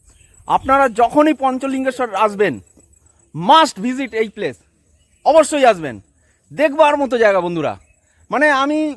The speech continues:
মুগ্ধ হয়ে যাচ্ছি দেখে, এত সুন্দর জায়গা, বলার মতো না। তো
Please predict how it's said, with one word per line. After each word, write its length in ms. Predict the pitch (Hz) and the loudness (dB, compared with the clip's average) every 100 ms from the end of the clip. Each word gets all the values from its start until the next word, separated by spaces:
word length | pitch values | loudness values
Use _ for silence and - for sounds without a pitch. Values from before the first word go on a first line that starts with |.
| _ _ | _ _
মুগ্ধ 320 | 196 226 285 | -10 -6 2
হয়ে 160 | 302 285 | 4 6
যাচ্ছি 220 | 262 240 | 4 0
দেখে, 300 | 202 156 120 - _ _ _ - | -8 -8 -12 -18 _ _ _ -8
এত 260 | 254 - | -8 -2
সুন্দর 500 | 294 - 277 294 311 | -4 -2 -2 2 2
জায়গা, 400 | 254 233 190 139 95 _ _ - _ 147 | 4 4 4 0 -6 _ _ -20 _ 0
বলার 340 | 240 320 311 | 4 6 6
মতো 180 | 302 269 | 2 0
না। 240 | 226 143 110 _ _ - - - - _ _ _ _ _ _ _ _ _ - - | -2 -2 -6 _ _ -20 -20 -20 -20 _ _ _ _ _ _ _ _ _ -20 -8
তো 220 | 180 | -6